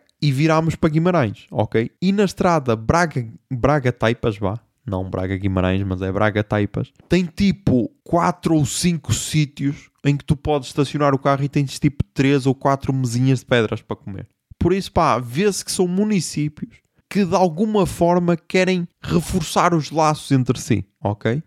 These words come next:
Pode ser através de chamar nomes em paragens de autocarro, pode ser. Mas também pode ser na criação de,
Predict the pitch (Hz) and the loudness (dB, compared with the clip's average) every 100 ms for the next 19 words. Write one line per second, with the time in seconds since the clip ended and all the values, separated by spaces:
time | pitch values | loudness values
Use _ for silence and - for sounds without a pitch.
0 | - 139 135 - 160 160 139 - 135 139 | -2 -2 -2 -4 -2 2 2 2 2 2
1 | 139 - 147 139 135 131 139 139 117 107 | 0 0 -2 2 0 2 2 0 -2 -6
2 | - - 156 113 131 127 131 123 120 120 | -12 -6 -2 0 2 2 0 -2 0 0
3 | 120 117 135 165 151 - - 123 120 - | 2 0 2 0 0 -6 -4 -2 0 0
4 | 123 110 117 139 175 180 185 175 - 170 | 0 0 -2 -4 0 0 2 0 0 0
5 | 165 170 170 151 170 165 156 156 | -2 -2 -2 0 2 2 2 0